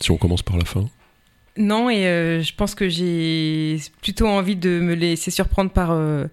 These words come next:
Speaker 2: par le chemin que je vais parcourir, puisque je pense que c'est ce qu'on fait aujourd'hui qui nous emmène là où on sera, euh, dans un, deux, quinze ans. Donc, euh,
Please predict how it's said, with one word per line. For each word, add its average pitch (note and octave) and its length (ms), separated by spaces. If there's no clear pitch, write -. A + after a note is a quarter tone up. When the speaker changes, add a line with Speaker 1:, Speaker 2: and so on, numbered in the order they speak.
Speaker 2:
par G3+ 140
le G#3 80
chemin A3 200
que G3 40
je G3+ 60
vais G#3 40
parcourir, G#3+ 460
puisque F3 460
je D#3+ 80
pense F#3+ 180
que F3+ 80
c'est F3+ 120
ce - 40
qu'on F#3 120
fait - 120
aujourd'hui F#3+ 380
qui G3+ 120
nous F3 140
emmène E3+ 220
là E3+ 100
où E3 40
on E3 100
sera, - 220
euh, D#3+ 240
dans D#3+ 260
un, E3+ 240
deux, F3 540
quinze E3+ 260
ans. G3 160
Donc, E3+ 240
euh, C#3+ 480